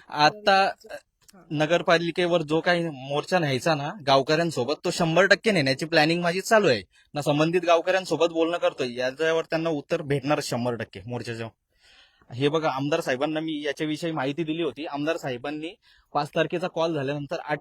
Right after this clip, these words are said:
Speaker 1: तारखेला, अ, न-, नगर परिषदेच्या खणखणीत जी कानाखाली मारायची ना पत्राद्वारे, ती मारलेली आहे. हे उत्तर आहे. तुम्ही जर पैसे येऊन, टेंडर प्रोसेस होऊन काम का चा-,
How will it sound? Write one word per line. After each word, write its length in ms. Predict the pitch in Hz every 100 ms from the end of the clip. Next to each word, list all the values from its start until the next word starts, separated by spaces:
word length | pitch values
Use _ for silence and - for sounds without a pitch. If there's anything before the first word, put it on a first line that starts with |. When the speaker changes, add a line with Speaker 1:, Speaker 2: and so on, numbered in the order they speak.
| -
Speaker 1:
तारखेला, 420 | 165 156 160 160 226 _ _ _ -
अ, 280 | 135 139 139 -
न-, 200 | 160 147 - _ _ _ -
नगर 260 | 151 185
परिषदेच्या 580 | 190 196 202 202 185 208 185
खणखणीत 380 | 170 156 196
जी 140 | 185 196
कानाखाली 440 | 190 165 196 175
मारायची 420 | 170 156 170 170
ना 100 | 190
पत्राद्वारे, 580 | 196 170 170 170 165 165
ती 140 | 196 208
मारलेली 480 | 190 175 190 196
आहे. 120 | 175 113 98 _ _ _ -
हे 60 |
उत्तर 340 | 175 196 - 220
आहे. 80 | 160
तुम्ही 240 | 180 202
जर 120 | 208
पैसे 360 | 190 170 170 220
येऊन, 280 | 202 185 196
टेंडर 280 | 180 180
प्रोसेस 360 | 185 190 214 208
होऊन 260 | 196 143 156
काम 240 | 180 190 208
का 120 | 226
चा-, 140 | 214